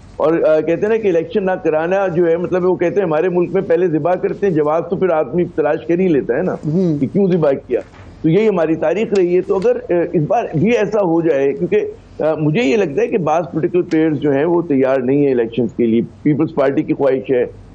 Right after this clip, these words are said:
Speaker 1: गालिबन नून लीग उतनी keen नहीं है। और हमारे यहाँ जो लोग पाकिस्तान की मईशत पे गहरी नज़र रखते हैं, उनको भी एहसास गालिबन उनके कहीं पर है कि अगर हमें बड़े reforms करने हैं, हम election में जाएंगे, uncertainty होगी और उसके बाद फिर पता नहीं क्या हो जाए।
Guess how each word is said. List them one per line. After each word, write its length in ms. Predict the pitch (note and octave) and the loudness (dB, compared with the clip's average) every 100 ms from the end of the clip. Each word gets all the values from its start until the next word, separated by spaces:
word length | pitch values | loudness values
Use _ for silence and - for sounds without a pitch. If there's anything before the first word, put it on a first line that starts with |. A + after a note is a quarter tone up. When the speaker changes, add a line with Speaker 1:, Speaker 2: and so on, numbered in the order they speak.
| - B2+ | -6 -2
Speaker 1:
गालिबन 320 | D#3 D#3+ F3 | 0 0 0
नून 280 | D3+ E3 E3+ | 2 2 2
लीग 180 | F3 | 2
उतनी 280 | D3+ - E3+ | 0 0 -2
keen 300 | E3 D3+ E3+ | 0 0 2
नहीं 280 | D3+ D3+ D#3+ | 2 2 2
है। 260 | C#3 A2+ - - - - - - | 2 0 -4 -14 -20 -20 -8 0
और 220 | D#3 E3 | 2 2
हमारे 320 | D3+ E3 F#3+ | 0 -2 0
यहाँ 100 | G#3 | 0
जो 140 | F#3+ | 2
लोग 280 | G3+ G3+ D3+ | 2 0 -2
पाकिस्तान 400 | D#3+ D3+ F3 E3+ F#3+ | -2 -2 -2 -4 -2
की 60 | |
मईशत 380 | E3 D#3 D#3 G3 | 0 0 0 -4
पे 60 | F#3+ | -2
गहरी 280 | D#3+ D#3+ E3+ | 0 0 0
नज़र 260 | D#3 D#3 | 0 0
रखते 220 | D3 - G#3 | -2 0 -2
हैं, 60 | |
उनको 180 | F3 G3+ | 0 0
भी 160 | F#3+ G3 | 0 0
एहसास 680 | - D#3 A#2+ C#3 D#3 - C3 | 0 -2 0 0 0 -2 0
गालिबन 280 | F3 G3 F3+ | 2 2 0
उनके 300 | D#3+ E3 D#3 | -2 -2 0
कहीं 240 | D3 D3+ | 0 0
पर 180 | D#3 D3 | 0 0
है 100 | C#3+ | 0
कि 80 | D3 | 0
अगर 180 | C#3+ | 0
हमें 180 | C#3 C#3+ | 0 0
बड़े 180 | B2+ D#3+ | 0 0
reforms 440 | D#3 - C3+ B2+ | -2 -2 -4 -4
करने 280 | - B2+ C#3 | -2 0 0
हैं, 220 | C3 G#2+ - - - - - | 0 -2 -4 -12 -20 -10 -2
हम 100 | C#3+ | 2
election 320 | D3+ D3+ E3+ | 2 0 -2
में 160 | D#3 D3+ | 0 0
जाएंगे, 400 | C#3+ C#3+ C#3+ C#3+ C#3 | 2 0 0 0 -2
uncertainty 580 | C3 C#3+ B2 C3+ B2 | -2 -2 -2 -2 0
होगी 400 | C3+ B2+ B2 B2 | 2 2 2 2
और 140 | B2+ A#2+ | 2 2
उसके 180 | - B2+ | -2 -2
बाद 200 | A#2 A2+ | 0 -2
फिर 160 | B2 | -4
पता 180 | A2 B2+ | -2 -2
नहीं 140 | B2 | -2
क्या 140 | A2 B2+ | 0 0
हो 220 | B2+ A#2 | 2 2
जाए। 240 | A#2 B2 | 2 0